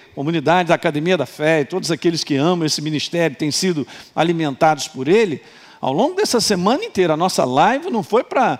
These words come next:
pra dizer, "Gente, a situação tá grave, meu Deus, como é que vai ser?" e tal,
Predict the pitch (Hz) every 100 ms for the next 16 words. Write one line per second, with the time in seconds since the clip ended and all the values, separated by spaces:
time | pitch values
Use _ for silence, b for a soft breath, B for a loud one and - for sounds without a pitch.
0 | B B 202 196 151 139 185 143 131 208
1 | 277 285 254 - 202 156 190 185 139 123
2 | 175 233 233 220 196 170 127 165 240 254
3 | 240 - 202 175 156 139 - 214 254 220
4 | - 190 240